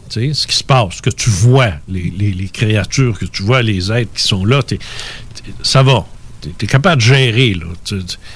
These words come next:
c'est, c'est, c'est, t'es, t'es même presque pas étonné, là, de ça, là. Mais il vient un moment où, dans la réintégration corporelle,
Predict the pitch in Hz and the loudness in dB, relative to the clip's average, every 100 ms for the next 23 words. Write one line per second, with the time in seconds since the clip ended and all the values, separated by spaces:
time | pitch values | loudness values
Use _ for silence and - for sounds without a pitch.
0 | - - - 98 - 98 87 104 - 117 | -12 -6 -6 -4 -2 -2 -2 -4 0 -2
1 | 101 - - 120 175 165 - - 175 - | -2 -6 0 4 4 4 0 0 2 2
2 | 139 - 185 139 - 139 117 143 113 87 | 0 2 2 2 2 2 4 4 2 -2
3 | 87 92 - 95 87 80 - - - - | -6 -6 -6 -6 -8 -14 -18 -20 -18 -18
4 | - - - - - - 101 104 113 190 | -18 -18 -16 -16 -16 -4 0 4 4 6
5 | 202 139 147 127 165 190 - - - - | 4 4 4 4 2 -4 -12 -20 -20 -20
6 | - - - - - - - - 131 165 | -20 -20 -20 -20 -20 -20 -8 2 4 4
7 | 208 - - - - 87 117 120 117 127 | 2 -8 -20 -20 -16 -6 -2 2 2 4
8 | 160 135 143 123 117 107 - 135 127 - | 2 2 0 0 -2 -2 0 -2 -2 -4
9 | - - 85 101 151 185 | -6 -4 -2 -2 -2 -4